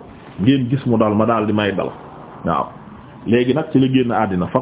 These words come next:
qaala rasulullah, ñu wax ko Yonent sallallahu alayhi wasallam, Yonent sallallahu alayhi wasallam ne, "Innahu min ahlil janna." Ne Asram moomu, waaw, ibn Abdil, Asram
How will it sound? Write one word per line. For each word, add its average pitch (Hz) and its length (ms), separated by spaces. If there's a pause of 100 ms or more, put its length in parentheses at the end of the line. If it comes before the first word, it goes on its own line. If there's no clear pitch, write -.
qaala 170 240
rasulullah, 147 720
ñu 139 100
wax 147 160
ko 143 100
Yonent 135 180
sallallahu 120 200
alayhi - 80
wasallam, 120 140
Yonent 131 220
sallallahu 117 200
alayhi 117 100
wasallam 113 160
ne, - 120
"Innahu 127 400
min 107 180
ahlil 87 320
janna." - 260 (680)
Ne 135 220 (140)
Asram 196 440
moomu, 190 360 (920)
waaw, 120 200 (140)
ibn 175 280
Abdil, 175 360 (460)
Asram 170 760